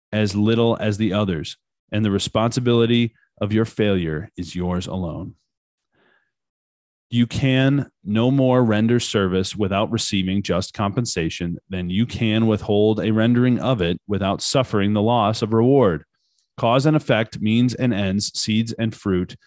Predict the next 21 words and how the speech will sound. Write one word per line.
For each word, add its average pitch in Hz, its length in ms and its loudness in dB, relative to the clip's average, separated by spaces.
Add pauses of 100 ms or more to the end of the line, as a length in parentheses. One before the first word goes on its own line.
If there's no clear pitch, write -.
(140)
these 120 180 0
cannot 117 300 0
be 120 80 2
separated. 85 760 -2
The 101 120 -2
effect 135 420 -2
already 120 360 2
blooms 98 640 0
in 98 100 -6
the 101 60 -4
cause. - 640 -4 (260)
The 107 120 0
end 135 440 0
preexists 110 840 -2
in 104 140 -4
the 107 40 -2
means, 101 480 -2
and - 160 -8
the 90 60 -6
fruit 151 480 4 (1040)
is 107 240 -2